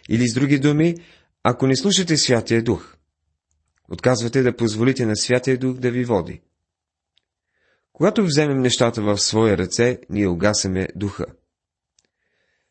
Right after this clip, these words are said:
Същото учи и апостол Павел и говори на ефеските вярващи:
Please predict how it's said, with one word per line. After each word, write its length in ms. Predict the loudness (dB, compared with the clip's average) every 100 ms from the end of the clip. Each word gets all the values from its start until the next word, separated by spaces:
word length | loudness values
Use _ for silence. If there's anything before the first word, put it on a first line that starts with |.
| _ _ _ _
Същото 600 | -12 -2 -2 0 0 0
учи 240 | 0 0 0
и 240 | 2 0
апостол 480 | 2 -2 0 -2 2
Павел 420 | 0 2 2 0 -4 _ _ _ _ _ _ _ 0
и 380 | 2 2 -2 -10 -2
говори 380 | 0 2 2 2
на 220 | 2 0 -2
ефеските 640 | -2 0 0 -2 -4 -2
вярващи: 640 | 0 0 -2 -8 -10 -12